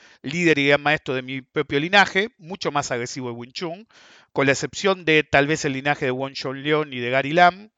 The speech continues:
que es, es el mismo linaje, ¿ok? Won Chon Leon fue maestro de Gary Lam. Eh, tenemos, o teníamos cuando era maestro, si lo sigo teniendo yo, pero no estoy enseñando, el nivel de Wing Chun más agresivo que haya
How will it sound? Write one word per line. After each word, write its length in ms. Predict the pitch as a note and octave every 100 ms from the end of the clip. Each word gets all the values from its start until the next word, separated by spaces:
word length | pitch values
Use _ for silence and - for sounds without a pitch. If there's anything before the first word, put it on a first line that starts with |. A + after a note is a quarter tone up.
| _ _ -
que 80 |
es, 180 | - -
es 140 | C#3+ C#3+
el 80 | C3+
mismo 200 | D#3 B2
linaje, 320 | A#2+ G#2 A#2+
¿ok? 100 | C3+ C3+
Won 160 | A#2+
Chon 200 | - A#2
Leon 200 | A#2 A#2+ _ _ _
fue 160 | -
maestro 380 | A#2 B2 B2 A#2+
de 40 | A#2
Gary 140 | B2
Lam. 220 | C#3+ F#3 _ _ _ _
Eh, 200 | C#3 B2 D3
tenemos, 460 | C#3+ D#3 D#3+ - _ _ _ _ -
o 100 | C#3+
teníamos 560 | B2+ D3 D3+ B2+ D#3+ -
cuando 220 | B2+ B2
era 120 | A#2+
maestro, 520 | C3 C3 - F#3 C#4 _ _
si 200 | - -
lo 120 | A2+
sigo 260 | A2+ C3+ B2
teniendo 260 | B2 B2 B2
yo, 200 | D#3 C3
pero 160 | A2+
no 80 | A#2
estoy 180 | - B2+
enseñando, 520 | C3 D#3+ D3+ D3+ F#3+ - - - - -
el 340 | C#3 C#3 D3
nivel 240 | E3 E3+ F#3
de 60 |
Wing 220 | F3+ F3+
Chun 300 | - G3 F3
más 280 | G#3+ C4+ -
agresivo 540 | F#3+ D#3+ - F#3 F#3 F3
que 120 | D3
haya 280 | D3 D#3